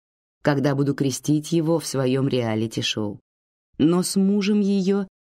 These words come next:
я не встречалась. Нет ни малейшего желания после всего,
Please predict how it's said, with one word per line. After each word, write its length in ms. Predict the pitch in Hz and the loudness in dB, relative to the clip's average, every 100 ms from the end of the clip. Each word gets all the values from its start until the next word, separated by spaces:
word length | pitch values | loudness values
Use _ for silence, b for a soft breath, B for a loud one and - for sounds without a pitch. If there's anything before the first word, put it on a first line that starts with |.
| _ | _
я 220 | - 160 160 | -2 0 0
не 100 | 160 | -2
встречалась. 760 | - 147 - 117 107 - - _ _ - | -2 -4 -4 -6 -6 -10 -18 _ _ 0
Нет 220 | 202 196 | 2 2
ни 80 | 202 | 0
малейшего 480 | 190 190 - 180 180 | 2 0 0 -2 0
желания 500 | 180 160 127 120 117 | 0 -2 -2 -4 -4
после 320 | 139 - 127 | -4 -2 -4
всего, 500 | - 120 120 143 | -2 -4 0 -2